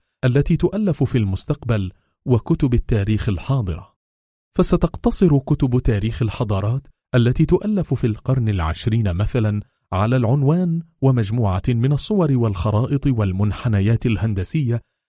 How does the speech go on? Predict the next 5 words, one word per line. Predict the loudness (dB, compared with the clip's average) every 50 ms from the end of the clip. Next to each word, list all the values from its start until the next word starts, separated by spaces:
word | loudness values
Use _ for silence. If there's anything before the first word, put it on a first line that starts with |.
| _ _ -6 -6
الدالة | -4 -4 0 2 2 4 4 4 2 0 0 2 0
على | 0 0 0 0 0 0
تقلبات | 0 -2 -4 -2 -2 -2 -2 0 -2 -2 -2 -2 -2 0 0 0
الحوادث | -2 -2 -2 -2 0 0 0 0 0 -2 -2 0
الاجتماعية. | -2 -2 -2 -4 -2 -2 0 0 0 0 -2 -4 -6 -10 -16 -20